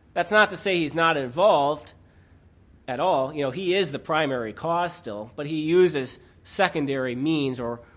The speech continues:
ordinary means to accomplish his purposes, and this is one such case. Another example might be,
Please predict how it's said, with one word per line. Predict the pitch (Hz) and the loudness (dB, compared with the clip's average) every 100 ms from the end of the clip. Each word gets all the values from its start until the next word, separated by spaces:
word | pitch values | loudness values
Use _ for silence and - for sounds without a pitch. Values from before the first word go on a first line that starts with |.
| - | -12
ordinary | - 202 202 170 147 135 127 | 2 4 6 4 4 2 0
means | 127 120 120 139 139 | -2 -4 -2 -2 -4
to | - 139 | -6 -6
accomplish | 123 - 156 156 135 117 - | -6 0 2 0 -4 -10 -8
his | 123 | -14
purposes, | - 202 202 139 117 110 | -2 0 0 -2 -8 -10
and | 127 | -6
this | 143 143 | -6 -6
is | 123 - - _ | -10 -12 -20 _
one | - 131 131 127 120 - - | -8 -2 0 0 -6 -18 -20
such | - - 127 - - | -10 -6 -6 -6 -14
case. | - 202 - 107 | -6 -2 -2 -4
Another | 170 202 185 139 - | 0 2 2 0 -4
example | 160 139 143 143 147 | -10 -4 -2 -2 -4
might | 143 143 139 | -4 -4 -2
be, | 143 139 | -4 -4